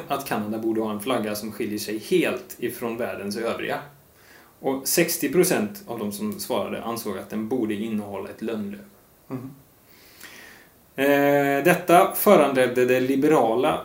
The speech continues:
Speaker 1: partiet i Kanadas parlament, eh, och deras ledare Lester Pearson att inför de federala valen nittonhundrasextiotre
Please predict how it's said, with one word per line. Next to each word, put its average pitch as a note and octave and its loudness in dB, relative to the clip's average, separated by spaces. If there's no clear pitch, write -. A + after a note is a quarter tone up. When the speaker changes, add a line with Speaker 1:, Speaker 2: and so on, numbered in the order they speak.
Speaker 1:
partiet D3+ -2
i B2+ -2
Kanadas A2+ -4
parlament, C3 -2
eh, C3 -6
och B2 -6
deras B2 2
ledare B2 0
Lester B2 0
Pearson B2+ 2
att B2+ -10
inför D3 4
de D3 0
federala C#3 4
valen A#2 0
nittonhundrasextiotre C3 0